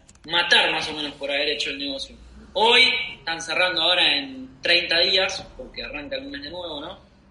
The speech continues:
Ya están cerrando el Zafiro, ya está, ya si no cierran el último mes los mato directamente.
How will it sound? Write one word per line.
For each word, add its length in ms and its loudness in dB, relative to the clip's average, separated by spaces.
Ya 140 4
están 240 2
cerrando 360 2
el 60 -4
Zafiro, 540 2
ya 140 0
está, 220 2
ya 160 -2
si 120 -12
no 80 -10
cierran 280 -12
el 60 -10
último 320 -10
mes 160 -4
los 200 -6
mato 320 -8
directamente. 580 -12